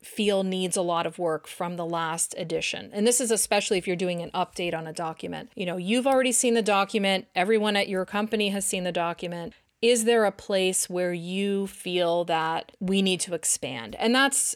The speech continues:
especially important in the section that has a lot of the background information, historical information about the device,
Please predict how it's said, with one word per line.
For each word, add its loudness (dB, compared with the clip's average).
especially 2
important -2
in -2
the -2
section -2
that 0
has 0
a 0
lot 2
of -4
the -4
background 2
information, 0
historical 2
information 2
about 0
the -4
device, 2